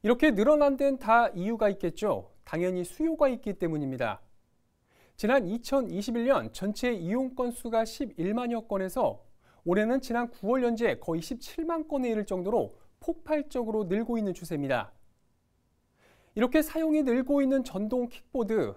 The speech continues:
안전만 하다면 금상첨화일 텐데 문제는 사고와 민원도 덩달아 늘고 있다는 데 있습니다.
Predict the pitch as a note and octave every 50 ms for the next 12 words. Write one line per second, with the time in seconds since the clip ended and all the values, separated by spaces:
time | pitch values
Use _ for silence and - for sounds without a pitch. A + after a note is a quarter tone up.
0 | - - - C3 E3+ F#3 A3+ C4+ C4+ C4 C4 C4 B3+ B3+ - - A3 - A3+ A3
1 | G#3+ A3 G#3+ G#3+ G#3 - - D3+ F3+ G3 F#3+ - G#3 G#3 G3+ G3+ - - - C4
2 | B3+ A#3 G3+ F#3+ - F3 D#3 D#3 G3+ A3+ D3+ G#2 G2 - - - _ _ _ _
3 | _ _ _ - C#3+ D3+ F#3+ G#3 G3 A3+ A3 B3 C#4 C4+ - - - - D4 -
4 | - C#4+ C#4+ C#4+ C#4 C4 G3+ E3 F3+ G#3+ A#3+ B3 A#3+ A3+ A#3+ A#3+ A#3 A#3 - -
5 | E3+ E3+ F#3+ F#3 G#3 G3+ G3+ G3 E3+ E3 G#3 A#3+ C4+ C4 A#3+ A3 - G3 F3 E3
6 | D3+ D3+ C#3+ C#3 - C#3 C3 B2+ B2 A2+ G2 -